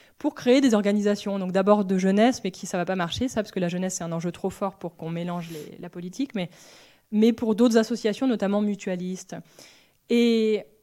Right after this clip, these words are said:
à partir de quarante-huit, ça devient plus compliqué. Quarante-neuf, il se trouve qu'il y a un gros conflit dans le monde juif, euh, en raison d'Israël, parce que, euh, les juifs communistes vont se retirer d'une campagne de fonds en faveur d'Israël, et ça, ça va faire, enfin, ça va être un gros conflit. Et la rupture définitive, c'est cinquante-deux cinquante-trois.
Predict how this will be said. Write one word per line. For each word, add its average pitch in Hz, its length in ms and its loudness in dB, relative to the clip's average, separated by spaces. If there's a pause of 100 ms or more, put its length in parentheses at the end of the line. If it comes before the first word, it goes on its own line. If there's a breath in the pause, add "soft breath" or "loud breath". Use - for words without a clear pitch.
(120)
à 214 80 -4
partir 240 240 0
de 262 80 0
quarante-huit, 233 720 -2 (640)
ça 220 80 4
devient 214 200 2
plus 233 140 -6
compliqué. 208 420 -4 (380)
Quarante-neuf, 269 680 0
il - 20 -10
se - 60 -10
trouve 254 120 -6
qu'il - 80 -6
y 202 40 -2
a - 20 -2
un 185 60 -2
gros 202 140 2
conflit 226 360 0
dans 202 80 2
le 196 80 0
monde 196 140 -2
juif, 208 200 -4 (140)
euh, 190 160 -4
en 190 140 -2
raison 214 260 2
d'Israël, 202 500 0
parce 190 200 -4
que, 202 180 0 (460 loud breath)
euh, 185 80 -4
les 180 120 0
juifs 214 140 0
communistes 220 300 0
vont 185 80 -6
se - 160 -10
retirer 220 440 0
d'une 185 160 -4
campagne 226 360 0
de 208 80 0
fonds 220 260 -4
en 202 60 -2
faveur 190 240 -2
d'Israël, 190 400 -2
et 170 40 -4
ça, 185 120 -6
ça 180 120 -8
va 160 120 -6
faire, - 280 -14
enfin, 165 200 -6
ça 170 100 -8
va 175 60 -2
être 170 120 -4
un 165 80 -6
gros 180 140 -2
conflit. 196 380 -6 (560 loud breath)
Et 254 80 4
la 233 100 8
rupture 254 280 4
définitive, 233 380 2
c'est 240 120 -2
cinquante-deux 233 400 0
cinquante-trois. 202 560 -10